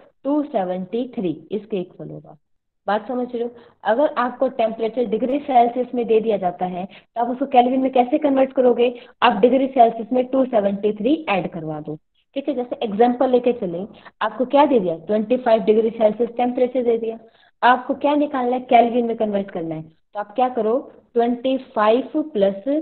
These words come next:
टू सेवेंटी थ्री, आप ये कर दो। तो देखो कितना बन जाएगा ये, टू नाइंटी एट। कितना आ जाएगा, टू नाइंटी एट Kelvin।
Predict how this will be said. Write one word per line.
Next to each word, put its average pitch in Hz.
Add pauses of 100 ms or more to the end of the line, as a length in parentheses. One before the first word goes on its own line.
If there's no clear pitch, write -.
(320)
टू 311
सेवेंटी 277
थ्री, 277 (220)
आप 208
ये 269
कर 277
दो। 262
तो -
देखो 240
कितना 277
बन 262
जाएगा 254
ये, 233 (460)
टू 269 (160)
नाइंटी 220
एट। 165 (360)
कितना 262
आ 277
जाएगा, 240 (180)
टू 240
नाइंटी 208 (140)
एट 196
Kelvin। 170